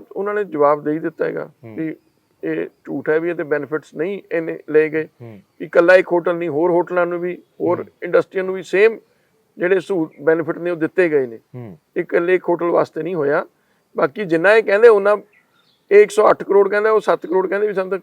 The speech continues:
Speaker 1: ਹੋਟਲ ਅਸੀਂ ਬੈਨੀਫਿਟ ਜੇ ਸਾਰੇ ਮਿਲਾ ਕੇ ਲਈਏ ਤਾਂ ਸੱਤ ਕਰੋੜ ਰੁਪਏ ਦੇ ਬੈਨੀਫਿਟ ਲਏ ਨੇ। ਸੋ ਉਹ ਦੇਖੋ ਮਾਨ ਸਾਹਿਬ ਦੀ ਗੱਲ ਤਾਂ ਬੜੀ ਸਾਫ਼ ਹੁਣ ਲੋਕਾਂ ਨੂੰ ਸਮਝ ਆ ਗਈ। ਉਹ
Speaker 2: ਹੂੰ।
Speaker 1: ਝੂਠ ਬੋਲਣ ਦੇ ਮਾਹਰ ਨੇ।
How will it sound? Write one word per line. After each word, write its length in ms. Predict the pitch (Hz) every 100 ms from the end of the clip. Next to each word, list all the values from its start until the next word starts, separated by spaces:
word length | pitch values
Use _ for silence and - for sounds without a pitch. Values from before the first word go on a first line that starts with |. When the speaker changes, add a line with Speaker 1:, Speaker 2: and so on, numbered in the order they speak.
| -
Speaker 1:
ਹੋਟਲ 320 | 175 170 202
ਅਸੀਂ 160 | 160 175
ਬੈਨੀਫਿਟ 340 | 156 151 170
ਜੇ 140 | 170
ਸਾਰੇ 300 | 170 143 175
ਮਿਲਾ 220 | 214 190 170
ਕੇ 120 | 175
ਲਈਏ 240 | 175 180
ਤਾਂ 120 | 180
ਸੱਤ 160 | 165 160
ਕਰੋੜ 240 | 269 269
ਰੁਪਏ 200 | 156 160
ਦੇ 80 | 156
ਬੈਨੀਫਿਟ 360 | 156 143 127 151
ਲਏ 200 | 147 135
ਨੇ। 100 | 139 - _ _ _ _ _ _
ਸੋ 100 | 226
ਉਹ 500 | 262 240 226 254 247 _ _ _ _ _ _ -
ਦੇਖੋ 160 | 180 214
ਮਾਨ 280 | 160 156
ਸਾਹਿਬ 240 | 165 190 214
ਦੀ 100 | 202
ਗੱਲ 180 | 175 170
ਤਾਂ 200 | 180 180 - _ _ _ _ _ _ -
ਬੜੀ 200 | 151 165
ਸਾਫ਼ 360 | 156 147 151 139
ਹੁਣ 240 | 147 147
ਲੋਕਾਂ 240 | 147 147
ਨੂੰ 100 | 247
ਸਮਝ 260 | 135 147 170
ਆ 100 | 131
ਗਈ। 80 | 147
ਉਹ 440 | 180 160 185 185 _ _ _ -
Speaker 2:
ਹੂੰ। 160 | 127 104 _ _ _ _ _ _
Speaker 1:
ਝੂਠ 240 | 208 196
ਬੋਲਣ 240 | 220 208 208
ਦੇ 120 | 202
ਮਾਹਰ 300 | 185 156 143
ਨੇ। 180 | 131